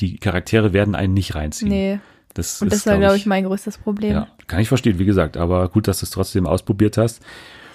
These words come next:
Speaker 1: Ja, und ich kann ja noch sagen, weil das Ende habe ich ja schon gesehen, du noch
Speaker 2: Mhm.
Speaker 1: nicht, aber das Ende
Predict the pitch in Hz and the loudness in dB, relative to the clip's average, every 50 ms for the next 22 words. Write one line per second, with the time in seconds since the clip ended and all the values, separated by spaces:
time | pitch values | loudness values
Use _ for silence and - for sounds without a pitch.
0 | - - - _ _ _ - - 98 87 78 - - - - 98 95 95 90 - | -20 -20 -20 _ _ _ 0 2 2 2 2 0 -4 -4 -2 0 0 0 -2 -4
1 | - - _ _ _ _ _ - 107 - - - 98 95 98 98 95 92 90 95 | -10 -16 _ _ _ _ _ -6 -6 -6 -4 -4 -2 0 0 2 0 2 2 2
2 | 95 110 107 92 92 87 85 - - - 92 92 98 101 101 98 101 98 - _ | 2 2 2 2 2 0 0 -4 -2 -2 -2 0 2 2 2 2 2 -2 -8 _
3 | _ _ _ _ _ _ _ _ _ _ _ - 82 90 92 90 90 90 85 - | _ _ _ _ _ _ _ _ _ _ _ -10 -4 -2 -2 0 0 -2 0 0
4 | 87 85 87 95 104 98 92 85 85 87 87 - 113 113 - - 82 90 92 92 | -2 0 0 0 0 0 0 0 0 2 2 2 2 0 -2 -2 -2 0 2 2
5 | 90 87 - - - - - - _ _ 107 92 - 80 98 107 113 110 107 104 | 2 0 -2 -8 -20 -20 -20 -20 _ _ -10 -4 -2 0 2 4 4 6 4 4
6 | 82 | 2